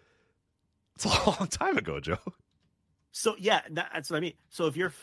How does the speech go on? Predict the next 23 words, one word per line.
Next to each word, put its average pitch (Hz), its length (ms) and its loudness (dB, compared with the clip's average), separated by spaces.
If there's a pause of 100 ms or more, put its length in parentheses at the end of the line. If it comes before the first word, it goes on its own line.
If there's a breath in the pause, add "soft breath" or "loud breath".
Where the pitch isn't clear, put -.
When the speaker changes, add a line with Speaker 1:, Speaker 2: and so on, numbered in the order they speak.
(180)
Speaker 2:
fifty, 107 540 0 (880)
then 135 220 -2
you 170 400 -2
were 147 140 -8
ten 165 260 -2
years 175 200 -2
old 156 260 2
in 131 120 -2
nineteen 143 460 -4
eighty-four. 139 640 -4 (260 soft breath)
All 160 80 8
right, 143 140 4 (180)
if 139 160 -6
you're 190 160 0 (100)
fifty, 208 280 2
you 165 160 0
at 143 100 0
least 170 340 -4
saw 143 440 4 (440)
Ewing's 135 460 0
entire 113 420 -4
career. 90 320 -14
Speaker 1:
Right. 98 260 2